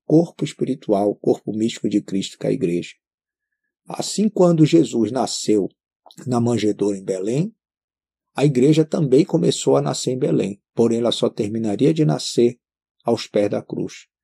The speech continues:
Mas a manifestação da igreja foi no Pentecoste, e Maria estava ali, estava ali, certo? Como mãe da igreja. O título e a festa de Nossa Senhora dos Prazeres, eles são recordados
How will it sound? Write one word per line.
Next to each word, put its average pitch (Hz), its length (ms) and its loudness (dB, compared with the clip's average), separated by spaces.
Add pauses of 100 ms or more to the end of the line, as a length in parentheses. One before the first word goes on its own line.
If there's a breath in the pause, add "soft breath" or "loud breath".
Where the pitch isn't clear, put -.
(300)
Mas 107 180 -2
a 110 80 0
manifestação 151 1080 -2
da 107 120 2
igreja 117 560 2 (240)
foi 120 220 2
no 120 120 -4
Pentecoste, - 920 -4 (360)
e 110 80 -2
Maria 98 320 -4
estava 113 360 -4
ali, 156 300 -2 (540)
estava 110 400 -6
ali, 107 320 -2 (500)
certo? - 300 -4
Como 101 260 -6
mãe 113 340 -4
da 131 120 2
igreja. 110 560 -2 (640 soft breath)
O 165 140 -2
título 156 500 -4 (340)
e 110 80 0
a 95 100 -2
festa - 800 -8
de 92 120 -8
Nossa 107 280 -4
Senhora 92 380 -6
dos - 180 -16
Prazeres, 101 640 -2
eles 107 220 -2
são 120 140 -4
recordados 107 880 -4